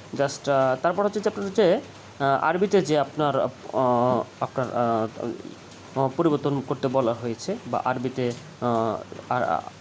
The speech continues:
বাংলা থেকে আরবি, আরবি, আ-, আরবিকরণের কথা বলা হয়েছে, এখানে দুইটা দেওয়া হয়েছে, দুটাই থাকবে। আপনারা এখান থেকে একটা লিখতে পারবেন। এখানে কিন্তু পাঁচ মার্ক। বিগত যে প্রভাষকের সিলেবাস ছিল সেখানে কিন্তু এই,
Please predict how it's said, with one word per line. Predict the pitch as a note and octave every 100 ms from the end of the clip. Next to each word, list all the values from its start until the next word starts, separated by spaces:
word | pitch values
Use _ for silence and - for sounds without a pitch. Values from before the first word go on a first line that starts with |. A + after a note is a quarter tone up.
| - -
বাংলা | C3+ C#3+ C#3+
থেকে | C#3 B2+
আরবি, | B2 C3 C3+ C#3 B2 - - -
আরবি, | C3+ C3+ C3+ A#2+ -
আ-, | -
আরবিকরণের | - C3+ C3 C3 A#2+ A#2
কথা | -
বলা | A#2 A#2 A#2
হয়েছে, | A#2+ C#3
এখানে | C#3 C3+
দুইটা | C3 C3+ C3+
দেওয়া | B2 A#2
হয়েছে, | A#2+ A#2 - - - - - - B2+
দুটাই | D#3 A3
থাকবে। | G#3+ B2+ A#2 D#3+ C#4+ - -
আপনারা | A2+ A#2
এখান | A2+ C3+
থেকে | E3 - -
একটা | C3+ - E3+
লিখতে | B2+ A2+ C3
পারবেন। | A#2 A2 A2+
এখানে | A#2 D3
কিন্তু | E3 C#3+ -
পাঁচ | A#2 -
মার্ক। | A#2+ - - - - -
বিগত | D#3 F3 F#3+ F#3
যে | D#3+ D3+
প্রভাষকের | C3 B2 C3+ E3 F#3+
সিলেবাস | F#3 D3+ D#3+ F3+ -
ছিল | G3
সেখানে | A3+ D3+ D#3+ D#3
কিন্তু | D#3 C#3+ C3
এই, | B2+ B2